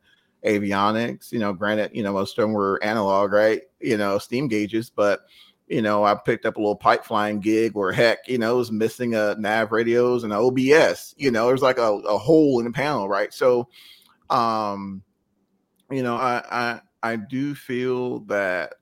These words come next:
um, you know, having exposure, whether what I, you know, albeit being ground or, you know, the actual aircraft, um, but regardless of the fact, you know, I, I, I think they do need to be,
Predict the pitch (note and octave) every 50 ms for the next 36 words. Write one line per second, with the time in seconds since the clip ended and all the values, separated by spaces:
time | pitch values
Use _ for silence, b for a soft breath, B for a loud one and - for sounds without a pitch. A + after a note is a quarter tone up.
0 | _ - F2+ E2+ D#2+ D#2 C#2+ C#2+ C#2+ D2 D2 - - - _ _ _ _ _ _
1 | _ _ _ _ - D3 B2+ G#2+ F#2+ F#2 A2 B2 A2+ A2+ G#2+ A#2 A#2 A2 G#2+ G#2+
2 | G#2 G2 G2 F#2+ - - - - G#2 G#2+ A2 A2+ A2 A2+ B2 A2+ A2+ A2+ A2+ A#2
3 | - A#2 G#2+ G#2 G2+ A2+ G#2+ A2 A#2 A2+ A#2 - - - _ - A2+ A2 G#2+ G#2
4 | - - - A#2+ F#2+ F#2+ A2 G#2+ G#2+ B2+ A#2 A#2+ A#2+ - B2+ A#2+ A2+ A2 A2 G2+
5 | F#2+ F#2+ F#2+ G#2 A2+ B2 C3 C3+ C#3+ D3 D#3 D3 B2+ A2 G#2 G#2 G#2+ G#2 G#2 G#2+
6 | G#2 - b b b b b b b - C3 B2 A#2 A2+ A2 A2+ A2+ A2+ - -
7 | B2 G#2+ G#2 G#2+ A#2 B2 A#2 - C3+ C3 C3+ C#3+ D3+ D3 C3 - _ _ _ _
8 | - A2 G#2+ G2+ G2+ G2 G2 G2+ G#2 G2+ A2 A2 - A#2 A2+ G#2+ F#2+ B2+ B2 C#3
9 | C#3 B2+ B2 A#2 - - G2+ F#2+ F#2 - - F#2 F#2+ F2+ D#2+ E2 - - - A#2
10 | G#2 G2+ F#2+ F#2+ F#2+ G2 G2 - G#2 G2 - G2+ F#2+ - - A2+ G2 - G#2 G#2+
11 | F#2 G#2 G2+ F#2+ G2+ F#2+ F2+ - F#2+ F#2+ F#2+ F#2+ F#2+ F#2+